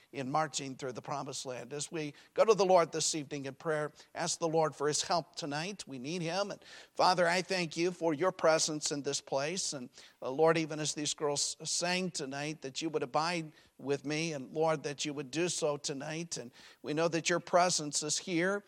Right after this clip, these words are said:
And Lord, that you have brought us together, that this is your church.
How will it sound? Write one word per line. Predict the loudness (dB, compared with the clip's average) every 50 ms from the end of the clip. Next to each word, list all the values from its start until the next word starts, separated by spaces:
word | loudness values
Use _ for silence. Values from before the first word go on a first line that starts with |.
| -16 -20 -20 -20 _ _
And | -10 -8 -8 -2 4
Lord, | 8 8 8 8 8
that | 4 -2 -2 -2 -2
you | 0 0 0 0 0
have | 0 0 -2 -2 0 2
brought | 4 6 6 6 6
us | 4 2 2
together, | 0 -2 0 2 4 4 4 4 2 0
that | 0 -2 -4 -2
this | -2 0 0 0 0
is | 0 0 -2 -4 -4
your | 0 2 2 2 4
church. | 2 0 2 2 0 0 -2 -2 -4 -4